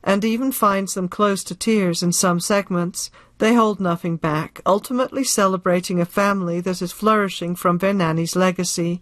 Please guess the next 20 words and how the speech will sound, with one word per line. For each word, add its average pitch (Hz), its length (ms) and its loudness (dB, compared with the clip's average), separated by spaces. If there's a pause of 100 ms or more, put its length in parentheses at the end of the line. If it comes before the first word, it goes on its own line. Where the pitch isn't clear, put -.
(200)
It's 202 180 0
available 208 500 2
from 214 200 0
Hachette 190 440 2
Audio 180 500 0
at 190 100 -4
a - 40 -4
length 190 280 0
of 190 260 0
four 214 380 4
hours, 180 420 2
unabridged, 180 720 2 (160)
recommended 185 680 0
for - 160 -6
ages 180 440 0 (140)
fourteen 170 500 0
and 170 200 2
up. 190 320 0 (180)
Trade 240 300 4
edition, 208 500 -2